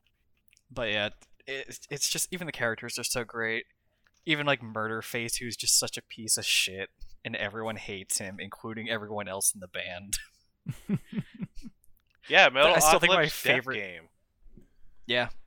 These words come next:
Speaker 1: I, s-, I still think my favorite line is Skwisgaar being <laughs> like,
Speaker 2: Oh, the game
Speaker 1: Why
Speaker 2: was
Speaker 1: is
Speaker 2: ultimately canceled.
Speaker 1: Yeah. Uh, Skwisgaar being like, <laughs> "Why is Murderface even the ba-, in, in the band? We mix him out of every song."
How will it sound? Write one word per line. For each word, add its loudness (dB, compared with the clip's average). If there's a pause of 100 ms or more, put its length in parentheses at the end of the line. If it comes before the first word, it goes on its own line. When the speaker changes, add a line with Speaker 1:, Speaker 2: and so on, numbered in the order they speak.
Speaker 1:
I, 2
s-, 2
I -4
still 0
think -6
my 0
favorite -6
line -2
is 0
Skwisgaar -2
being -8
<laughs> -10
like, 0
Speaker 2:
Oh, 10
the 2
game 8
Speaker 1:
Why 6
Speaker 2:
was 4
Speaker 1:
is -4
Speaker 2:
ultimately -6
canceled. -12 (760)
Speaker 1:
Yeah. -4 (640)
Uh, 4 (120)
Skwisgaar 0
being -2
like, -2
<laughs> -6
"Why 6
is 2
Murderface -4
even -10
the -8
ba-, -4
in, -6
in -6
the -14
band? -2
We -12
mix -6
him -4
out 2
of -10
every -6
song." 0